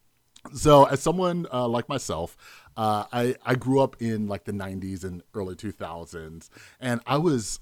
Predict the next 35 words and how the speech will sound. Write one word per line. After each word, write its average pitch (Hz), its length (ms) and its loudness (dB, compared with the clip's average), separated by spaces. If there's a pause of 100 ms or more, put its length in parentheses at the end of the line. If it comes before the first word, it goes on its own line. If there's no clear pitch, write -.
(100)
I 127 100 0
was 135 160 2
super 107 640 -4
introverted. 78 680 -14
Like 101 140 -6
I 117 60 0
mentioned, 110 360 -4
you 92 80 -6
know, 82 120 -8
I 76 80 -10
was 82 160 -12
an 98 60 -6
online 87 340 -6
troll 95 220 -4
and 80 80 -12
things 95 180 -8
like 90 120 -10
that, 101 180 -4
but 113 80 -6
I, 117 240 0
I 123 120 0
didn't 120 320 0
do 113 160 -2
that, 90 300 -6 (540)
you 240 120 4
know, 98 280 -2
at 117 120 -4
school 107 420 -2
or 98 100 -6
in 92 80 -8
person 98 400 -8
or 90 100 -8
anything. 87 540 -14
But 120 160 -8
anyways, 110 400 -2